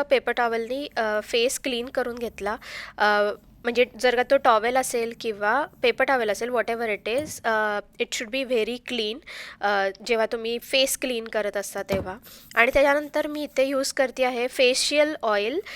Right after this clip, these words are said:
अ, तर हे जे ऑइल आहे ते रोझहिप सीड ऑइल आहे, which is very light in weight, म्हणजे चेहऱ्यावरती जेव्हा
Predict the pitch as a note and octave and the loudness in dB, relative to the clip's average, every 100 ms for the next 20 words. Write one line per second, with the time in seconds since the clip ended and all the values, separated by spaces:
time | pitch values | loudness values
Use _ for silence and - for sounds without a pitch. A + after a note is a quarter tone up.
0 | - - G#3+ G#3 G#3 C4+ C4+ C4 D4 C#4 | -10 0 2 2 0 0 2 4 2 2
1 | C4 C4 A#3+ A#3+ - A#3 A#3+ A#3+ A#3 A3+ | 0 -2 -2 -4 -2 0 2 4 2 2
2 | B3 C#4+ - C4 A#3 B3 A3 G#3 G#3+ G3 | 0 0 0 2 2 2 0 0 0 -2
3 | F#3+ G3+ D4 - A#3+ C4 C4 A#3 B3+ A#3 | -2 -4 -4 -8 -6 -4 -4 0 0 0
4 | B3 D4 B3+ A3 A#3 C#4 C#4+ C4+ G3+ G#3+ | -2 -4 4 4 4 0 -4 -4 -4 -4
5 | D4+ A#3+ A3 G#3+ A3 - - - - C4+ | -6 -8 -6 -2 -2 -4 -14 -8 0 2
6 | B3+ B3+ C4 C#4 C4 B3+ | 4 4 4 0 2 0